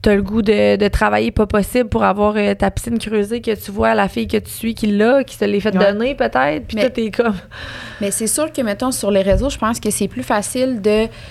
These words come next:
Speaker 2: voir les biens matériels, mettons. Mais plus que, mettons, moi, les années avancent, plus que mon impact, je le veux vraiment différemment, tu sais.
Speaker 1: Mhm.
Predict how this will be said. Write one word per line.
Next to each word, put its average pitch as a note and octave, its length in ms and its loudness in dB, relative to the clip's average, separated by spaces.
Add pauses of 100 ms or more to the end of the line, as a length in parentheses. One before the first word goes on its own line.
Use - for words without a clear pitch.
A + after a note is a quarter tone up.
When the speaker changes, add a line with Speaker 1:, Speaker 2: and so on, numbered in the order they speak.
(300)
Speaker 2:
voir G#3+ 340 4
les G3 160 0
biens G#3+ 240 -2
matériels, G3+ 640 0
mettons. G3+ 440 -2
Mais G3 180 0
plus C4 340 0
que, A#3+ 500 4 (800)
mettons, G3+ 280 0
moi, G3+ 120 2
les G#3 220 2
années F#3+ 240 0
avancent, G#3 340 0
plus C4 280 -4
que G#3 200 2
mon F#3 220 2
impact, G3 400 0
je F3+ 120 0
le F3+ 80 4
veux F#3 180 -4
vraiment F#3+ 480 0 (500)
différemment, F#3+ 680 0
tu A#3+ 120 -2
sais. B3 160 2
Speaker 1:
Mhm. A3+ 140 -2